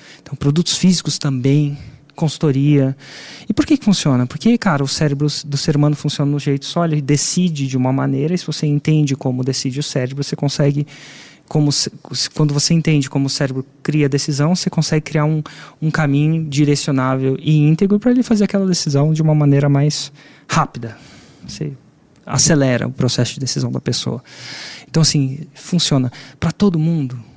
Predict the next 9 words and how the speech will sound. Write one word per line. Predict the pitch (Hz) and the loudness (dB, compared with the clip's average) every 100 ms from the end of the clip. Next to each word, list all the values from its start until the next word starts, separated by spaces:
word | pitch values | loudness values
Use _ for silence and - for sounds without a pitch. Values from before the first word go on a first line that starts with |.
| _ _ | _ _
a | 196 151 | -2 2
minha | 160 | 4
reflexão | 156 - 156 - 160 | 4 2 0 2 2
é, | 135 123 - - - - - - _ _ _ _ _ - - _ _ _ _ _ _ _ - | 2 0 -4 -10 -12 -14 -18 -20 _ _ _ _ _ -20 -20 _ _ _ _ _ _ _ -4
pra | 147 | -2
todo | - 160 | 2 2
mundo | 160 160 | 2 0
que | - | -2
quer. | 160 - 131 | -6 -4 -4